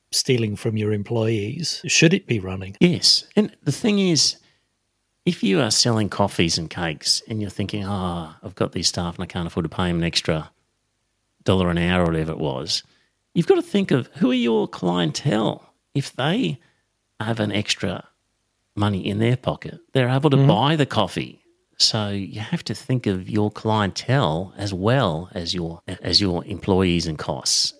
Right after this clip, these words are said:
Speaker 2: And it doesn't matter if inflation goes up five or ten percent. If, if you can maintain y-, your sales, if people have that money to spend.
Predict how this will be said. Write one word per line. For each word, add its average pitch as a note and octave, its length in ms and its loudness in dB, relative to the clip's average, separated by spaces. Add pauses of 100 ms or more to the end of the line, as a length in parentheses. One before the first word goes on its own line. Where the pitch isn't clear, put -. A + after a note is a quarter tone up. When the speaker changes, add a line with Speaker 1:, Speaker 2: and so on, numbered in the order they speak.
Speaker 2:
And E2+ 440 -10
it F2+ 140 -8
doesn't - 400 0
matter F2+ 540 2
if - 160 -8
inflation F2+ 520 0
goes D#2+ 340 0
up D#2+ 260 -2 (380)
five E2 380 0
or D2+ 140 -2
ten E2+ 240 -2
percent. D#2+ 600 0 (880)
If, - 400 -2 (100)
if - 220 -2
you A#2 100 0
can B2 220 4
maintain A2+ 540 4 (100)
y-, - 220 -18
your - 160 0
sales, A#2+ 460 2
if - 240 -6
people A2 320 0
have C3 200 0
that A2+ 160 2
money A2+ 240 0
to A2+ 80 0
spend. C#3 460 -2